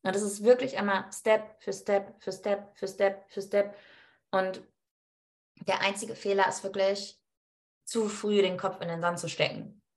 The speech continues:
Und das sehe ich auch gerade im Network. Es starten immer wieder neue Leute. Auch in den letzten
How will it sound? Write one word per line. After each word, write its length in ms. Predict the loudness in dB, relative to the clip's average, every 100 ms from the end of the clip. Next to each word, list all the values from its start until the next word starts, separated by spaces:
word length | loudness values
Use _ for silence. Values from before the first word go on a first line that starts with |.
| _
Und 100 | 0
das 160 | 2 4
sehe 120 | 4
ich 140 | 4 2
auch 80 |
gerade 240 | 4 4 6
im 120 | 2
Network. 500 | 0 0 4 6 6
Es 100 | 2
starten 320 | 2 2 2
immer 240 | 0 0 4
wieder 160 | 4
neue 260 | 4 4 6
Leute. 580 | 6 6 2 0 2 2
Auch 100 | 0
in 80 | -4
den 100 | -4
letzten 460 | -4 -6 -10 -10